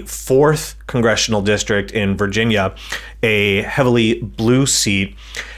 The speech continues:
and there's going to be a special election to replace him. Republican Governor Glenn Youngkin called that race for February twenty-one,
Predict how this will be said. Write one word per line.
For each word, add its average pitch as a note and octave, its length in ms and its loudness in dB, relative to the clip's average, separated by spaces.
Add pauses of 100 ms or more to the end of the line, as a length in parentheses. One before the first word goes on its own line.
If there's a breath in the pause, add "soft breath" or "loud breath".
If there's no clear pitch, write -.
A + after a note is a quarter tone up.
(180 loud breath)
and A2+ 500 2
there's A#2 200 0
going A#2+ 120 4
to A#2 80 2
be A#2 160 2
a - 80 2
special A2+ 480 2
election G2+ 560 0
to G2 420 -2
replace C#3+ 600 0
him. F#2+ 340 -2 (840 loud breath)
Republican C#3+ 520 2
Governor B2 280 4
Glenn G#2+ 260 2
Youngkin A2+ 640 2
called F3 400 2
that A#2 260 2
race G#2 340 2
for A2+ 500 2
February A#2+ 580 2
twenty-one, G#2 920 2